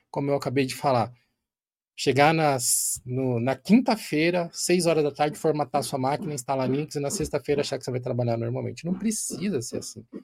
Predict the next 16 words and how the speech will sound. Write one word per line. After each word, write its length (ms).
Você 140
pode 240
primeiro 320
fazer 220
todos 240
essas, 360
esses 300
testes 480
que 120
o 80
Gil 140
citou 420
na 180
sua 200
plataforma 600
nativa 640